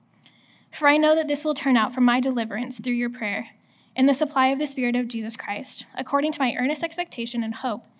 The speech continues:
that in nothing I shall be ashamed, but with all boldness, as always.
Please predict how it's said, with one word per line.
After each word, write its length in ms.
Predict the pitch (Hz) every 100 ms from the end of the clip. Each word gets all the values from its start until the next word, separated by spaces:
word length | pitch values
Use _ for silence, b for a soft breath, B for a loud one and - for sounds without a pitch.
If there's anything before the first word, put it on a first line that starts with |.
| b b b b
that 140 | 262
in 200 | 262 262
nothing 360 | 262 277 277 302
I 60 | 302
shall 180 | 294
be 160 | 262 269
ashamed, 540 | 262 - 202 247 233 -
but 100 | 269
with 220 | 247 262 247
all 180 | - 262
boldness, 680 | 254 240 226 220 226 240 - -
as 180 | 247
always. 500 | 240 226 - 277 -